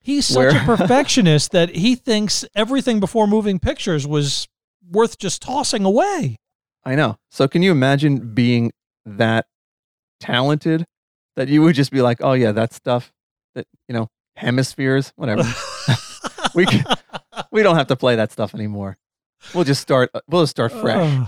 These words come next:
Speaker 1: I, I mean, it's
Speaker 2: It's
Speaker 1: just, it's just
Speaker 2: incredible.
Speaker 1: incredible to me. I mean, the quote I saw was attributed to, uh,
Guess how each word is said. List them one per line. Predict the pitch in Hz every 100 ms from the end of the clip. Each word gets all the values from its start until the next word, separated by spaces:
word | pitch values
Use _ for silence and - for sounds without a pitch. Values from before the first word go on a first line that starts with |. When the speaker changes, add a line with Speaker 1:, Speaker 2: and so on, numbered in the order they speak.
| - _ _
Speaker 1:
I, | 160 160
I | 165 160
mean, | 151 147
it's | 143
Speaker 2:
It's | 156 -
Speaker 1:
just, |
it's | - 175
just | 185 -
Speaker 2:
incredible. | 143 - 147 139 117
Speaker 1:
incredible |
to | -
me. | 120 127
I |
mean, | 156 190
the |
quote | 190 - 233 214
I | 160
saw | - 170 139 135
was | 131 127 117
attributed | 147 135 - 160 143 131 113
to, | 143 120 117
uh, | 104 101